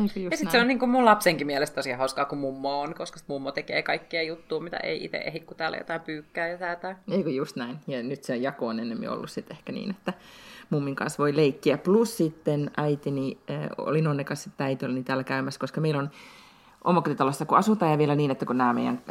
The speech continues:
Speaker 1: kanat ja vuohet pyörii tässä samalla tontilla, niin meillähän on siis hiiriä, pyörii tuossa
Speaker 2: Mm.
Speaker 1: pihamaalla. Ja nyt tälleen syksyn tullen, niin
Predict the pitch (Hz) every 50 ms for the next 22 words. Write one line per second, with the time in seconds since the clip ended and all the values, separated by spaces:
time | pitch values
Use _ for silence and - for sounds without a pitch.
0 | 151 - - - - - 156 156 147 143 - 147 135 139 135 131 - 139 - -
1 | 143 127 123 135 131 - 202 - - 131 - 160 151 139 139 135 131 - 139 135
2 | 131 127 131 117 117 123 131 127 135 135 131 127 127 - 113 104 - - 131 127
3 | 123 - 123 117 127 - - - - 143 123 117 117 113 - 302 339 320 262 -
4 | - - 147 143 156 139 139 - 160 - - - - - - _ _ _ _ _
5 | _ - - - - - - - _ - - 135 156 180 175 185 208 220 226 233
6 | 180 - - 190 170 - 143 135 131 127 123 127 127 - - 156 160 185 196 -
7 | - 165 160 156 156 151 151 - - 202 - - 196 160 151 147 143 139 135 143
8 | 131 131 135 131 127 -